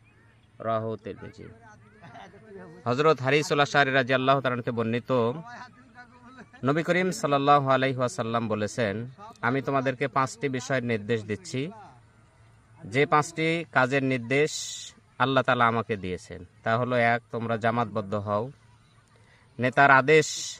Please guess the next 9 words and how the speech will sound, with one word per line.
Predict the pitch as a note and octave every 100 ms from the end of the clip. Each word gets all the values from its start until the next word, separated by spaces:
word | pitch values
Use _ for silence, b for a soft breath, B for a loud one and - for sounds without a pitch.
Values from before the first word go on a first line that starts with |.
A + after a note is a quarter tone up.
| - _ -
মনোযোগ | A#2 C#3 C#3 D3
দিয়ে | B2+ C3+
শুনবে | - A#2+ A#2 C3 F#3 _ _ _ _ _ _ _ _ _ _ _ _
এবং | - B2 C#3+
তার | - C#3
আদেশ | C3+ B2+ C3+ - - - - _ _ _
মেনে | A2+ B2+ B2+
চলবে, | B2 G2 E2 F2 - _ _ _ _ _ _ _ - _ _ - - A2+
হিজরত | A#2+ C#3